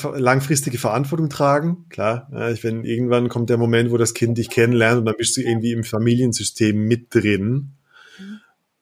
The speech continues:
Speaker 1: Oder, äh, was ganz anderes.
Speaker 2: Und was haben die dazu
Speaker 1: Und,
Speaker 2: gesagt?
Speaker 1: äh, also, ja, Auswertung sagt, die wenigsten sagen, dass sie Angst haben, ein Elternersatz zu werden.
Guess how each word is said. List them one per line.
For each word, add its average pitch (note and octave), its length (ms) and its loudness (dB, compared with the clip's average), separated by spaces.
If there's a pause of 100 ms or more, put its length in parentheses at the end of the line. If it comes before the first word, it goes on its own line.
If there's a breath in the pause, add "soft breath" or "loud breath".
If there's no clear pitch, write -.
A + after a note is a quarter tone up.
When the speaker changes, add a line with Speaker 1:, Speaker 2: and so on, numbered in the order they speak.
(140)
Speaker 1:
Oder, D#3+ 600 4
äh, F3+ 540 2
was E3 200 4
ganz C3+ 260 4
anderes. A2+ 680 -2 (140)
Speaker 2:
Und - 180 -8
was B3 180 0
haben C#4+ 180 2
die A3 100 -2
dazu G3+ 260 -2
Speaker 1:
Und, B2 120 0
Speaker 2:
gesagt? D#3 400 -12 (1000 soft breath)
Speaker 1:
äh, B2 60 -6
also, C3+ 840 2
ja, A#2+ 360 0
Auswertung D#3+ 500 4
sagt, D3 480 2
die A#2+ 140 -2
wenigsten F3 420 2
sagen, E3 400 2
dass C#3 220 0
sie C#3 240 2
Angst C3+ 340 -2
haben, D3 200 0
ein A2 80 -2
Elternersatz C#3+ 760 -4
zu D3 120 -2
werden. D3+ 360 0